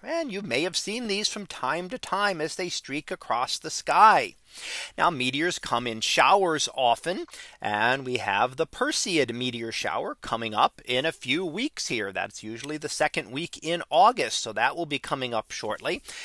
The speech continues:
in which you'll be able to see a number of meteors if you're able to watch for a good, good amount of time. Their meteor showers are not thousands of meteors coming at a time, but are a relatively small amount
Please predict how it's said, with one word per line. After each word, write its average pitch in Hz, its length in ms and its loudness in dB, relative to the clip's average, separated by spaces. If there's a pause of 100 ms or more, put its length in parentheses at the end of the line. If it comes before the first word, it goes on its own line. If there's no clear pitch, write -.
(200)
in 339 160 0
which 180 220 0
you'll 214 80 0
be 165 200 0
able 131 260 2
to 185 100 -2
see 123 300 -2
a 269 60 -2
number 240 420 2
of 123 120 -2
meteors 117 680 -4
if 156 240 -8
you're 185 100 0
able 131 280 0
to - 120 -6
watch 87 440 -4
for 123 320 -2
a - 140 -8
good, 147 460 -8
good 208 160 0
amount 143 300 6
of - 100 -8
time. 98 480 -4 (480)
Their 131 160 2
meteor 170 400 0
showers 156 540 4
are 123 100 0
not 143 380 4 (460)
thousands 180 540 2
of 147 80 -6
meteors 143 480 -4
coming 147 400 -6
at 135 120 0
a 131 60 -2
time, 131 440 -2 (340)
but 214 240 6
are 220 240 6
a 196 60 6
relatively 175 760 0
small 135 560 2
amount 117 420 2